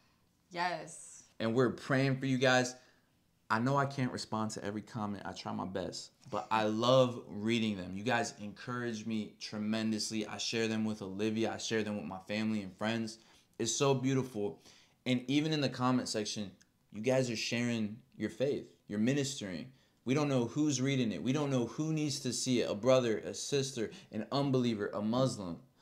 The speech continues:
Speaker 2: But I love you guys tremendously. We're praying for you. Thank you for all your support for this ministry, for liking the videos, for subscribing, commenting. Much more to come.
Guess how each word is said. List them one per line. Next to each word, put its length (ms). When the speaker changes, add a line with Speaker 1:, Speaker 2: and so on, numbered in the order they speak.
Speaker 2:
But 180
I 160
love 380
you 100
guys 580
tremendously. 960
We're 140
praying 460
for 140
you. 260
Thank 300
you 80
for 320
all 220
your 140
support 600
for 120
this 240
ministry, 580
for 160
liking 400
the 60
videos, 360
for 120
subscribing, 640
commenting. 640
Much 420
more 180
to 100
come. 440